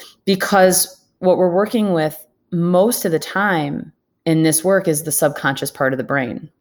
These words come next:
And the subconscious part of the brain is, like, ninety-five to some would say ninety-eight percent of our brain.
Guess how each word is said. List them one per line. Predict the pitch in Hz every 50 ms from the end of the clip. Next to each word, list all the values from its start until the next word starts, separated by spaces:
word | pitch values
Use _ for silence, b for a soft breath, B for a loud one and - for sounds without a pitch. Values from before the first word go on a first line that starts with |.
| _ -
And | 165 165 160 160 160
the | 165
subconscious | 160 - 196 185 190 - 180 208 220 220 247 -
part | - - 208 185
of | 185 165
the |
brain | 165 165 165 160 160 165 160
is, | 156 151 147 - - -
like, | - 156 151 -
ninety-five | 160 156 151 151 160 160 165 160 - 160 147 143 143 143 139 139 - - _
to | - - 147
some | 143 - - 143 143
would | 143 143
say | - - 143
ninety-eight | 139 139 135 139 135 139 139 - -
percent | - - 143 - - 143 135 135
of | 131 131
our | 131 127
brain. | 127 - 135 127 120 113 113 - - - -